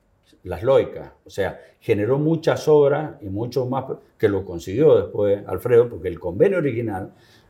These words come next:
decía la obra ajustada, el monto de obra era ajustado al valor definitivo de la obra. No le pusimos ni peso, se puso tentativamente, ni dólares, pues si no, hubiéramos fracasado. Quedó actualizado el valor de la obra.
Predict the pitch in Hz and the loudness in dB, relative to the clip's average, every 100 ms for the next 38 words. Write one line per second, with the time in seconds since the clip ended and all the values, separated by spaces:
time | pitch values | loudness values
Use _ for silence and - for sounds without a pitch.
0 | - 101 95 131 127 117 101 104 143 202 | -2 0 2 2 2 2 2 2 4 2
1 | - - - 110 - 104 - 147 165 165 | -2 -4 -6 -8 -10 -18 -4 0 2 0
2 | - 104 131 170 170 139 135 123 113 135 | -4 -4 0 0 2 2 4 6 6 4
3 | - - - - 131 120 - 110 - 160 | -2 -12 -12 -2 0 0 -2 -10 -2 0
4 | 160 185 294 - - 95 92 92 120 143 | 0 -2 -4 -12 -14 -10 -8 -2 2 2
5 | 127 113 101 98 185 185 107 95 87 85 | -2 -8 -8 -6 0 2 2 2 2 0
6 | 78 73 _ _ _ _ _ - 123 127 | -2 -10 _ _ _ _ _ -4 -2 -2
7 | 120 113 117 110 110 - 226 226 208 202 | -4 -8 -8 -6 -6 4 4 6 -2 -2
8 | - _ - - 110 110 101 98 95 127 | -10 _ -18 -14 -10 -6 -6 -4 -4 -2
9 | 143 147 180 170 196 196 196 _ 123 139 | -2 0 0 0 0 -2 -4 _ -2 4
10 | 147 120 98 87 80 _ _ 98 92 98 | 6 4 0 -6 -12 _ _ -10 -6 -6
11 | 135 165 339 - _ - 92 101 101 101 | -4 -4 -6 -14 _ -18 -10 -6 -4 -4
12 | 101 - 92 98 82 - - 101 110 147 | -6 -6 -4 -4 -6 -8 -4 2 4 2
13 | - 135 113 147 151 131 113 104 101 82 | 2 0 0 -2 0 0 -2 -4 -8 -10
14 | 73 | -12